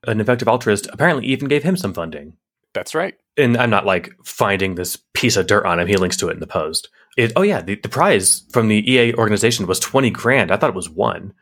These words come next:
Speaker 2: Yeah, he goes on at length about how great E As are, how they seek out self-criticism, how they do so much good in the world.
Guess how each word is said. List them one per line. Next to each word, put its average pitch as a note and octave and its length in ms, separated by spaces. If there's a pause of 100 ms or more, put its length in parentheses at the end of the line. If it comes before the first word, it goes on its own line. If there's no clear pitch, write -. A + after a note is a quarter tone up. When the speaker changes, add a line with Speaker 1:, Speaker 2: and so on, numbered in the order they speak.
(180)
Speaker 2:
Yeah, F#3 180
he - 120
goes C4 280
on A#3+ 180
at F3 160
length F3+ 380
about C#3 240
how G3 260
great D3 540
E E3 160
As D3+ 240
are, F3 220
how C#3+ 200
they C3+ 200
seek - 400
out D3 240
self-criticism, E3 880
how B2+ 240
they B2 180
do D3 220
so D3+ 240
much C#3 320
good D#3+ 180
in D#3+ 80
the D3+ 100
world. D3 460